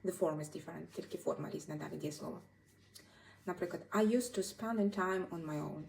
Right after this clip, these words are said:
It means I'm often alone. It isn't unusual for me. Тобто, бувало, я проводив час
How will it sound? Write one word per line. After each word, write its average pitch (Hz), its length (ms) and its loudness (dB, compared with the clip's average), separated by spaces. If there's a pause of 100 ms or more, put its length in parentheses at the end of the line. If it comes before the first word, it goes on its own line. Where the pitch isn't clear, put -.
(160)
It - 160 -10
means 185 280 4
I'm 196 220 4
often 202 240 0
alone. 147 360 -2 (480)
It - 160 -2
isn't 175 300 6
unusual 156 440 -4
for 156 80 -6
me. 151 180 -2 (1600)
Тобто, 170 680 0
бувало, 208 380 4
я 180 200 2
проводив 175 480 -2
час - 560 -4